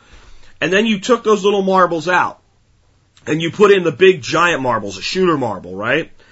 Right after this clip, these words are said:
You throw those in there, and now you add sand. Well, it's obvious that, and this is important 'cause it starts to get with densities and efficiencies and everything else, and it'll also explain buffer.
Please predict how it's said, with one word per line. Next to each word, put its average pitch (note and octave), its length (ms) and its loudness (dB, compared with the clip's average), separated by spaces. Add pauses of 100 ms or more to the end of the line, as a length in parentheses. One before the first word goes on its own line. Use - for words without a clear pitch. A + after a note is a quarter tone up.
(180)
You G2+ 80 -20
throw A3 280 6
those A#3 340 4
in C#3+ 160 -2
there, G2 240 -8 (560)
and C3 120 -6
now G3 200 6
you G#3+ 240 2
add A#2 180 -2
sand. F#2 420 -10 (1040)
Well, E3 380 4
it's G#3 220 2
obvious A#3 840 4
that, E3+ 460 2
and F#3 120 0
this A3 120 0
is G3+ 100 -2
important G#3 380 6
'cause C3+ 100 -10
it D#3+ 140 -8
starts F#3 260 2
to F#3+ 100 -6
get F3 140 2
with E3+ 140 -2
densities F3+ 560 0
and F3 80 -4
efficiencies E3 580 -6
and D#3 100 -4
everything D3+ 380 -2
else, E3 300 0
and C3 100 -6
it'll C3+ 80 0
also D3+ 240 2
explain C#3+ 400 -6
buffer. D#3 380 -4